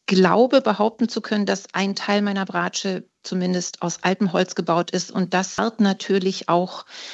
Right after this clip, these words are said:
einen besonderen Zauber. Je besser das Holz, je besser das Material, umso schöner klingt ein Instrument. Und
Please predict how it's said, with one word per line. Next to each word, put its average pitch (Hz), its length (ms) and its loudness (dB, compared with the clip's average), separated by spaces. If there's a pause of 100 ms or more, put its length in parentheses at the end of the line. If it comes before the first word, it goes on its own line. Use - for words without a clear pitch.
(400)
einen 190 160 2
besonderen 185 520 2
Zauber. 151 520 0 (200)
Je 202 180 4
besser 220 360 2
das 233 280 -2
Holz, 196 340 2
je 180 60 0
besser 185 360 -2
das 190 220 -4
Material, 175 560 -2
umso 185 500 0
schöner 208 540 0
klingt 185 340 -4
ein 170 100 -4
Instrument. 170 640 -4
Und - 400 -8